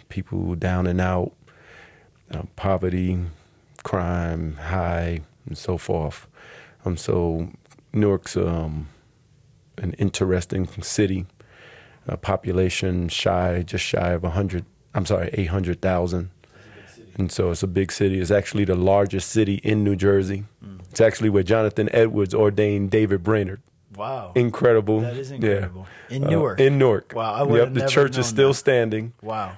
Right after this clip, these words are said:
Speaker 1: Yeah. Um,
Speaker 2: Is it
Speaker 1: it's
Speaker 2: occupied?
Speaker 1: the first church in, in New Jersey, they call it. And it's
Speaker 2: Wow.
Speaker 1: three, over three hundred fifty years old.
Speaker 2: Wow.
Speaker 1: Yeah, and so, like, great old time stuff in Newark, but,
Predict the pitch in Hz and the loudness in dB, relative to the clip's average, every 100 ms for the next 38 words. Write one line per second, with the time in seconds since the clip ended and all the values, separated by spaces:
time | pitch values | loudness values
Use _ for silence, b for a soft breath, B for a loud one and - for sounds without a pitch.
0 | - 110 107 101 95 80 113 104 101 101 | -8 0 2 2 -2 -4 -2 0 0 0
1 | 95 123 117 135 127 135 135 101 - 120 | -2 -4 -6 -4 -2 0 0 -2 2 2
2 | 117 - 123 113 - - 113 113 110 110 | 2 -2 0 0 -6 -14 -4 -2 -2 -4
3 | 110 - 107 110 110 107 107 98 92 98 | -6 -6 -2 -2 -2 -2 0 0 -2 -2
4 | 95 - 98 92 95 - - 98 95 95 | -4 -4 -4 -4 -6 -10 -8 -4 -2 -4
5 | 92 90 92 - 101 - 101 92 - 98 | -4 -8 -10 -8 -8 -2 -2 -2 -6 -6
6 | 98 101 92 85 104 - 98 90 85 82 | -4 -4 -4 -4 -6 -4 -6 -6 -6 -8
7 | - - _ - 87 80 80 85 101 95 | -12 -14 _ -18 -12 -10 -10 -8 -2 0
8 | 87 92 87 117 104 98 95 92 90 - | 0 -4 0 2 2 2 2 0 -4 -10
9 | B B B B B 104 120 123 117 _ | B B B B B 0 2 2 0 _
10 | _ _ _ _ _ _ _ - 135 208 | _ _ _ _ _ _ _ 2 4 4
11 | 233 120 107 101 - 120 107 - - _ | 2 -2 0 -2 0 2 2 0 -16 _
12 | _ - 110 107 107 - - 104 95 | _ -2 0 2 2 0 0 0 0